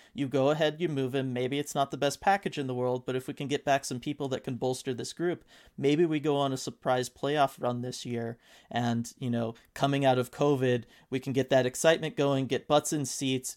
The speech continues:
make some money back after the last two seasons, right? I, I see where an ownership group could have that idea, but the bottom line is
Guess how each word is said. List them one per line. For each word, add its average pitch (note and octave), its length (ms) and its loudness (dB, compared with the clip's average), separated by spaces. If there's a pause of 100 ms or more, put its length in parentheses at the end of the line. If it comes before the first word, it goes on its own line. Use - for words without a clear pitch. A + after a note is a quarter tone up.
(160)
make C3 240 2
some D#3 200 0
money C#3 240 2
back C3 280 4
after C3 240 0
the B2+ 100 0
last B2+ 300 4
two C#3 160 -4
seasons, C3 640 0
right? C3 320 2 (400)
I, C#3+ 260 6
I C#3 120 6
see F3+ 260 2
where E3+ 220 8
an D#3 80 4
ownership D3+ 440 2
group D3+ 220 0
could C#3+ 160 0
have C3 260 6
that C3 180 4
idea, B2+ 420 2
but C3 140 -2
the A#2+ 60 -6
bottom C#3 260 8
line C3+ 200 6
is C3 220 0